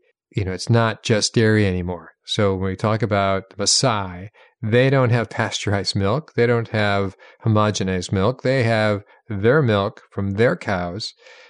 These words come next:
that they use, and they haven't had, to my knowledge, high infection rates at all. Uh, tularemia is a thing that we worry about in the United States and other bacterial infections with the dairy industry. So that's why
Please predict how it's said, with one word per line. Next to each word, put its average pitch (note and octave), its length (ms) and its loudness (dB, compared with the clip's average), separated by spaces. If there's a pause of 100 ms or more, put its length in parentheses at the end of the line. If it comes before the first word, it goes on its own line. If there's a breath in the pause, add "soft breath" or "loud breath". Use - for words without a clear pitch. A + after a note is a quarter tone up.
(120 loud breath)
that G2+ 220 -8
they C3 160 4
use, G2 520 -2 (440 soft breath)
and G#2+ 360 2
they G#2+ 120 2
haven't A2+ 300 0
had, G#2 400 0 (420 soft breath)
to - 120 0
my A2 220 4
knowledge, A2+ 560 2 (240 soft breath)
high A#2+ 240 0
infection G#2+ 460 -2
rates F2+ 480 -10
at G2+ 80 -4
all. F#2+ 260 -6 (300)
Uh, G2 120 -2
tularemia A2+ 640 4
is G2+ 140 -2
a F#2+ 40 -4
thing G#2 200 0
that G2 80 -4
we G2+ 120 -6
worry G2+ 240 0
about F#2+ 240 0
in - 20 -14
the F#2 160 -6
United F2+ 140 -14
States A#2 560 0
and F#2 140 -8
other G#2+ 320 0 (500 loud breath)
bacterial G#2+ 480 -2
infections F#2+ 720 -2 (460 soft breath)
with G2 380 -2
the G2 100 -4
dairy F#2+ 600 -2 (200)
industry. A2+ 400 2
So G#2 160 -2
that's G2+ 300 -4
why G2 480 -2